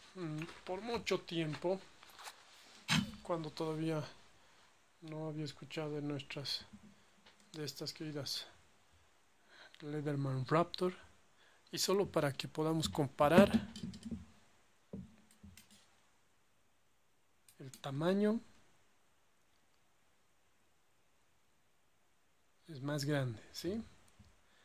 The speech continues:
Son las tijeras que generalmente encontramos en, en los sistemas de emergencia, en los hospitales, eh, mucho más sencilla, igual muy poderosa. Y la Raptor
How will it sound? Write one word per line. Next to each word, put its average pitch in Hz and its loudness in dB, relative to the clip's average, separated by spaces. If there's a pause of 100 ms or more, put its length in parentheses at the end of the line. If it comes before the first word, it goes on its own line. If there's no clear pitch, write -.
(200)
Son 180 2
las 175 4
tijeras 160 2
que - -8
generalmente 151 0
encontramos 139 -4
en, 135 -8 (560)
en 151 -10
los 131 -8
sistemas 147 -4
de 139 -2
emergencia, 165 2
en 147 -2
los 135 -6
hospitales, 165 0 (760)
eh, 147 -2
mucho 160 0
más 147 2
sencilla, 165 4
igual 165 12
muy 160 6
poderosa. 160 4 (1400)
Y 202 -2
la 160 2
Raptor 190 4